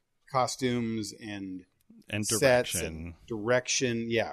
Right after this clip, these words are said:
Speaker 1: right. It's all, it's all of that there. Uh, so yeah, G-, Game of Thrones is definitely a thing. Um, here's, here's something to ask you.
Speaker 2: Okay.
Speaker 1: Would you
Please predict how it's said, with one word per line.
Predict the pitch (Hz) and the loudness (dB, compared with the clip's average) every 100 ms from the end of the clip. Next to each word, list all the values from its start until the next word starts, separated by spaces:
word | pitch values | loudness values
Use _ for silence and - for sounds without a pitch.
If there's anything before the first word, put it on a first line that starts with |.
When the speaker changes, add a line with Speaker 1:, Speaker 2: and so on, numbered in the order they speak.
| 92 | -4
Speaker 1:
right. | 107 82 - | -6 -6 -12
It's | - | -6
all, | 123 135 - | 0 0 -2
it's | 117 135 | -12 -6
all | 120 110 | -4 -2
of | 101 | -4
that | 101 98 98 | -6 -8 -10
there. | 95 78 - _ _ _ _ _ | -12 -12 -18 _ _ _ _ _
Uh, | 98 - | -20 -6
so | 165 | 2
yeah, | 180 156 113 | 6 6 6
G-, | - 151 _ 160 | -2 -20 _ 0
Game | 208 | 2
of | 214 | 4
Thrones | 196 190 185 175 - | 4 4 4 2 0
is | 147 143 135 - 110 | 0 2 0 -4 2
definitely | 143 147 160 151 143 | 4 4 2 2 2
a | |
thing. | 135 - 110 110 110 113 _ _ _ - | -2 -4 -2 -2 -4 -6 _ _ _ -6
Um, | 123 117 104 101 _ _ _ - | 0 2 0 -4 _ _ _ -14
here's, | - 185 202 190 156 - _ _ | 0 2 4 4 0 -4 _ _
here's | - - 170 180 165 | -20 -4 2 2 2
something | 160 131 120 113 104 | 2 0 0 -2 -4
to | - | -8
ask | 110 92 - | -8 -6 -8
you. | 95 101 - _ _ _ _ _ - | -12 -16 -18 _ _ _ _ _ -12
Speaker 2:
Okay. | 87 92 - - _ - | -10 -10 -12 -20 _ -4
Speaker 1:
Would | 120 151 131 | 2 2 2
you | 139 180 208 226 180 | 2 2 2 0 -2